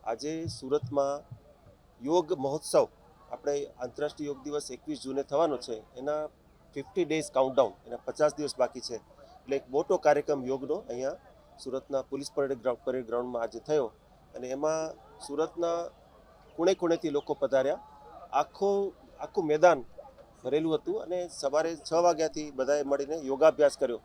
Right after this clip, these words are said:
મૂળ આપણે સો દિવસ જ્યારે યોગ દિવસના બાકી હોય ત્યારે પ્રત્યેક દિવસે એક કાર્યક્રમ કરીએ છીએ, એટલે આખા દેશમાં એના વિશે એક જાગૃતિ આવે ને અને આંતરરાષ્ટ્રીય યોગ દિવસને આપણે બહુ મોટા પાયે આપણે મનાવી શકીએ. એના એ કડીના ભાગરૂપે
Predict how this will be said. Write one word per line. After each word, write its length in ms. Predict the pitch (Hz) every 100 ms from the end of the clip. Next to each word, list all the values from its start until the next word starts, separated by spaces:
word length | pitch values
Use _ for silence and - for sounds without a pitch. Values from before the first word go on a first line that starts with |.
| - - - - -
મૂળ 240 | 156 196 196 - - - - - - _ - 131
આપણે 240 | 185 190
સો 320 | - - 196
દિવસ 300 | 202 208 214
જ્યારે 200 | 175 196
યોગ 240 | 180 185 170
દિવસના 340 | 185 190 196
બાકી 280 | 147 139 185
હોય 240 | 175 147
ત્યારે 380 | - 156 170 170 - - - -
પ્રત્યેક 380 | 147 - 208 175
દિવસે 280 | 180 -
એક 120 | 185 -
કાર્યક્રમ 340 | 143 160 156
કરીએ 280 | - 131 127
છીએ, 260 | - 139 254 _ _ -
એટલે 120 | 143 147
આખા 220 | - 170
દેશમાં 340 | 160 170 175
એના 200 | 160 165
વિશે 240 | 160 - 127
એક 80 |
જાગૃતિ 460 | - 120 143 170 165
આવે 200 | 139 156
ને 100 | 214
અને 220 | - 175
આંતરરાષ્ટ્રીય 500 | 151 139 175 165 156
યોગ 100 | 151
દિવસને 260 | 151 156 165
આપણે 200 | 156 151
બહુ 320 | 151 165 139 -
મોટા 280 | 127 143 160
પાયે 320 | - 143 156
આપણે 280 | - 135 147
મનાવી 280 | 127 131 123
શકીએ. 320 | 113 - 104 - - - - -
એના 180 | 156 196
એ 140 | 185
કડીના 380 | 180 165 202 208
ભાગરૂપે 580 | 151 160 165 170 180